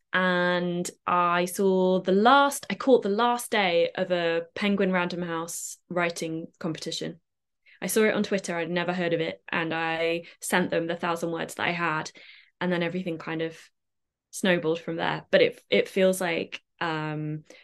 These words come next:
a series of incredibly lucky coincidences. And I kept expecting it to, like, topple at any moment. And then I kept getting to more and more stages. And I was like, "Huh,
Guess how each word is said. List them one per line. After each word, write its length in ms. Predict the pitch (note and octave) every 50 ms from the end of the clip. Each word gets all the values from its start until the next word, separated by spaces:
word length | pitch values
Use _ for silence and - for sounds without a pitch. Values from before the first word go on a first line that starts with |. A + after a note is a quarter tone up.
| _ _ _ _ _ _ _ _ -
a 80 | F3+ F3+
series 720 | - - - - A#3 A3+ A3 G3+ F#3 F3 E3 E3 E3+ D#3+
of 80 | D#3+ D#3
incredibly 1080 | F3 E3+ - - - - A#3+ A#3 G3+ G#3 - G3 F3+ F#3 F3+ F3+ F3 F3 F3 F#3 - -
lucky 520 | - F#3+ F#3+ F#3+ - - - F3 E3+ E3+ E3
coincidences. 880 | - - E3+ E3+ E3 - - D3 D3 D3 - - - - - - - -
And 180 | - G3+ G3 - -
I 160 | F#3+ G3 F#3+
kept 320 | F#3 - G#3+ - - -
expecting 540 | G#3 G3 - - - F#3 - - - - F3
it 140 | E3 - -
to, 100 | - F3
like, 400 | E3 D#3+ D#3 D3+ - - - _ _ _ _ -
topple 340 | - - A3+ A3+ - - D3+
at 80 | - -
any 140 | - E3 D#3+
moment. 420 | E3+ F3+ E3+ D#3+ D3+ - - - -
And 120 | F3+ E3+
then 100 | D#3+ E3
I 60 | E3
kept 260 | E3 - - - - -
getting 220 | F#3+ - - F#3
to 120 | - F3+
more 200 | F3 F3 E3+ E3+
and 80 | E3+ E3+
more 100 | E3 E3+
stages. 420 | E3+ - F#3+ F#3 F3+ F3+ D3 D3
And 60 | - D#3+
I 40 |
was 80 | E3 E3
like, 140 | E3+ E3 F#3
"Huh, 260 | G3+ C4+ F#4 C#4